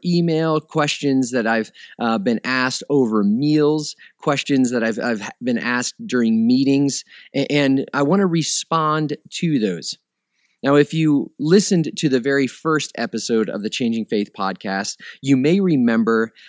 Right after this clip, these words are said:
I spoke about this podcast being a way for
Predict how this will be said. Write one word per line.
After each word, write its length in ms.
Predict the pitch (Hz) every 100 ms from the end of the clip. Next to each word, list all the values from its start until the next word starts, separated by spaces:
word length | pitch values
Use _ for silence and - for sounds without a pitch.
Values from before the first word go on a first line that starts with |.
| -
I 120 | 127
spoke 580 | - - - 175 190 -
about 340 | 143 139 139 113
this 180 | 131
podcast 800 | - - 120 120 - 117 113 -
being 200 | 120 127
a 80 | 117
way 600 | 110 123 147 165 165 170
for 260 | - 135